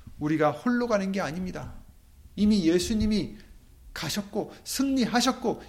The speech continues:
이기셨고 우린 그저 따라가면 되는 거죠. 그래서 예수님께서 "내 멍에는 가볍다"라고 말씀하셨어요. "수고하고 무거운 짐진 자들아 다 내게로 오라. 내가 너희를 쉬게 하리라.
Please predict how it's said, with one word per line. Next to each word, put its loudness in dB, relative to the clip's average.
이기셨고 2
우린 -2
그저 -8
따라가면 -4
되는 -10
거죠. -16
그래서 0
예수님께서 0
"내 4
멍에는 -4
가볍다"라고 -8
말씀하셨어요. -14
"수고하고 2
무거운 0
짐진 -4
자들아 -2
다 -2
내게로 -6
오라. -6
내가 0
너희를 -2
쉬게 -6
하리라. -6